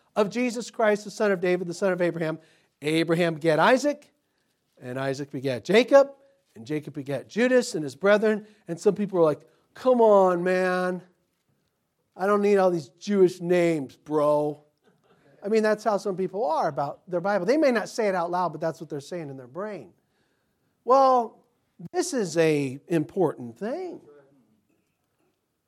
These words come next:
If God didn't do something like this, then people who took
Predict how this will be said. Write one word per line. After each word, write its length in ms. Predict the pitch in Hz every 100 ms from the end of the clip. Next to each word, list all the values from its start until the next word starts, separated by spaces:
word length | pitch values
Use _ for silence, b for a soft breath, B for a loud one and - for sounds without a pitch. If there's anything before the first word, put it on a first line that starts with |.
| _ -
If 160 | 233
God 280 | 254 285 330
didn't 240 | 311 226 202
do 160 | 269
something 300 | 262 247 214
like 240 | 208 190 -
this, 500 | 196 190 185 - _ _ _ _ _ _ _ _ _ _
then 240 | 190 202
people 460 | 196 262 294 294 233
who 100 | 214
took 440 | 208 254 247 233